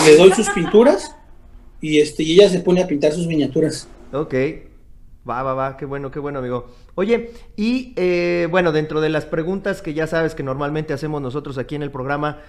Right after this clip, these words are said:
Speaker 2: es, eh, ¿cómo, cómo ves, eh, el, los juegos de mesa en México en la actualidad? ¿Crees que estamos en el tope? ¿Crees que vamos de bajada? ¿Apenas vamos subiendo? ¿Tú cómo lo ves?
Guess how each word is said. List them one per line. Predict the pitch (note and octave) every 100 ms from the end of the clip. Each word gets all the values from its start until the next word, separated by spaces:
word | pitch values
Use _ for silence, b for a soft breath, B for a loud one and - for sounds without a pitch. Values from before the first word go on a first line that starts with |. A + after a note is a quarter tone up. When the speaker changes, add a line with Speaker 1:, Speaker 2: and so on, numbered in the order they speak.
| b b -
Speaker 2:
es, | E3+ E3+ - -
eh, | D#3 D3+ D#3 D#3 D#3 D#3 -
¿cómo, | G3+ G#3+ A3+ -
cómo | G#3+ A3
ves, | G3 G#3 A3 G#3+ - -
eh, | D3+ D#3 D3 D3 C#3+ C#3+ C#3+ C#3 C#3 - B2+
el, | C#3 C#3+ C#3 C#3 C#3 C#3 C3+ C3+
los | - C#3
juegos | C#3 F#3+ F#3 F3
de |
mesa | D#3 D#3+ E3+
en | D#3+
México | D#3 D3+ D3+ D3+
en | B2+
la |
actualidad? | A#2 - A2 A2+ A2 A2+ -
¿Crees | D3 D3+
que | -
estamos | E3 D3+ D3+ D3+
en | B2+
el | A#2 A2+
tope? | E3 E3+ F#3+ F#3 F3+ b b b
¿Crees | D3+ D#3
que | - D3
vamos | C#3+ C#3+
de | A#2+
bajada? | G#2+ G2+ D#3 E3+ F3+ E3+
¿Apenas | D#3+ C#3+ B2
vamos | C3 B2+
subiendo? | G#2 A2+ D3+ F#3 F3 F#3 F#3 F#3
¿Tú | F#3+
cómo | G3 F#3
lo | D3
ves? | C3